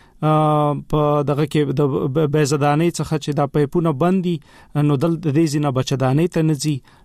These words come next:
نو دا هم، آ، د بې اولادۍ سبب کېدای شي. او همداراز په دننه په بچه دانۍ کې ستونزه چې ده، هغه هم، آ، د بې اولادۍ سبب کېدای شي.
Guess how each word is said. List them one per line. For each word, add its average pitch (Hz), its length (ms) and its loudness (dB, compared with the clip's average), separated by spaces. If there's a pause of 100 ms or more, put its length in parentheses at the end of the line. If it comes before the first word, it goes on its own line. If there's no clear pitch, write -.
نو 139 100 2
دا 160 220 2
هم، 160 340 0
آ، 151 400 0
د 147 300 -4
بې 151 80 2
اولادۍ 143 400 2
سبب 143 380 -2
کېدای 139 280 0
شي. 131 220 -6 (340)
او 160 140 2
همداراز 196 520 0
په 175 400 0
دننه 190 360 2
په 165 140 -4
بچه 139 280 -2
دانۍ 151 320 2
کې 190 120 -4
ستونزه 156 400 -2
چې 151 140 -6
ده، 156 200 0 (280)
هغه 147 220 2
هم، 156 340 0 (340)
آ، 147 280 0
د 135 400 0 (100)
بې 147 60 2
اولادۍ 135 420 0
سبب 143 360 -4
کېدای 151 220 -2
شي. - 180 -8